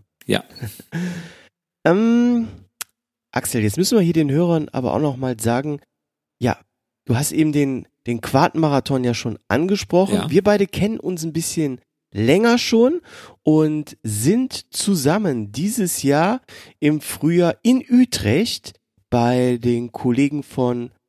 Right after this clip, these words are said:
Speaker 2: Fat Boys Run beim, beim Hörertreffen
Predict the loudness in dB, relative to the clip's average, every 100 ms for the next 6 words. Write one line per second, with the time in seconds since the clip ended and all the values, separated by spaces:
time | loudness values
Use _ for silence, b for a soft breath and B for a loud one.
0 | _ 0 0 2 2 2 0 0 -2 -8
1 | b b b -2 0 0 -2 -2 -2 2
2 | 4 4 0 0 -2 -2 -6 -6